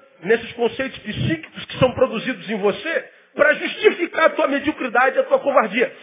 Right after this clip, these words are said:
Paulo tá dizendo, "Deus não nos deu espírito de covardia." Eu guardo essa palavra, irmão.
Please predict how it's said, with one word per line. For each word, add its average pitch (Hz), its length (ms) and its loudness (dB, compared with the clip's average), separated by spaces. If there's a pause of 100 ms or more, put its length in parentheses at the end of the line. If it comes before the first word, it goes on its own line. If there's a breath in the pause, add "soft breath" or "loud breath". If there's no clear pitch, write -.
(260 loud breath)
Paulo 214 220 4
tá 214 120 2
dizendo, 170 380 -2 (340)
"Deus 240 340 4
não 214 120 0
nos 180 140 -8
deu 180 120 -2
espírito 175 340 -10
de - 40 -20
covardia." 120 560 -6 (960)
Eu 139 100 -6
guardo 170 300 -4
essa 131 180 -12
palavra, 110 400 -16
irmão. 117 220 -16